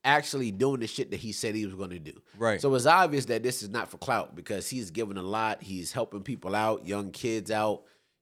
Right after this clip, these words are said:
Speaker 1: You know, he got the little thick joint that was on M T V. They doing they,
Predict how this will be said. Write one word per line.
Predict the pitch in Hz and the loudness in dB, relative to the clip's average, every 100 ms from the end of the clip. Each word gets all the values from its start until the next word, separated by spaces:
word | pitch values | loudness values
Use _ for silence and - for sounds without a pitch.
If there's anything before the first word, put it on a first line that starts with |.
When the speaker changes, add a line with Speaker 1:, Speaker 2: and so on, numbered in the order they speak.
| - | -10
Speaker 1:
You | |
know, | 101 98 | -4 -2
he | 95 | 0
got | 107 107 - | 2 0 0
the | |
little | 104 104 98 | 0 0 0
thick | - 113 - | -2 -4 -4
joint | 113 107 85 | -4 -4 -2
that | 98 | -2
was | 98 92 | -2 -4
on | 98 90 | -4 -4
M | 101 95 | -6 -6
T | 92 | -8
V. | 85 117 117 | -4 -2 0
They | 104 110 | 2 2
doing | 107 110 104 | 2 0 2
they, | 110 | 0